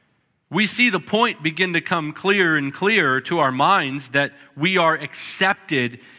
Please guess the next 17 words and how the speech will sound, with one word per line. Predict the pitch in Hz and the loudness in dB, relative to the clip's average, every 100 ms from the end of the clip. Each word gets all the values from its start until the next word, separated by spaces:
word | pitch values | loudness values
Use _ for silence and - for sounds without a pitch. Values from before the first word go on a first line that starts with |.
| - | -6
in | 170 185 180 | -2 -2 -2
Christ | - 160 160 - | 0 0 0 -4
or | 151 | -4
by | 120 143 190 | 0 2 2
Christ | - - 120 127 - - | -2 -2 0 0 -6 -10
because | 160 190 170 | -4 -4 -4
we | 151 175 | -6 -8
see | - 190 | -6 -4
that | 175 165 _ - | -4 -4 _ -4
the | |
living | 170 175 175 | -2 0 -2
stone | 165 - 156 160 | -6 -6 -4 -4
was | 160 160 | -4 -4
at | 165 - | -6 -6
one | 135 147 175 | -2 -2 -2
point | - 120 127 | -4 -4 -4
rejected. | 151 165 190 - 104 90 | -6 -4 -4 -6 -16 -16